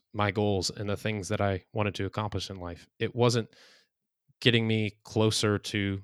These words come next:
the people I love or the, the, the things I love to do, because not everything has to be about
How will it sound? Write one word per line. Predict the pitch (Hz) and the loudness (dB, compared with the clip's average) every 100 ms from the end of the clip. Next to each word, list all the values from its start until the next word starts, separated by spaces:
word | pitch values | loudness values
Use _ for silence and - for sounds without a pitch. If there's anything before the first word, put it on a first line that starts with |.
| _ _ - | _ _ -6
the | 113 | -4
people | - 113 104 | 2 2 4
I | 101 | 2
love | 101 107 104 98 | 4 4 4 2
or | 98 95 95 - - _ - | 2 0 0 -8 -20 _ -6
the, | 107 - | -6 -4
the, | 101 101 - - | -2 -2 -4 -6
the | 107 | -2
things | 113 110 | 0 2
I | 110 | 2
love | 104 104 | 4 2
to | - | -2
do, | 95 110 98 90 - _ _ _ _ | -2 2 2 0 -6 _ _ _ _
because | 127 110 | 0 2
not | 113 120 117 | 4 6 6
everything | 113 110 107 | 4 0 0
has | 110 104 | 0 -2
to | - | -2
be | 104 | 0
about | 98 95 | 2 0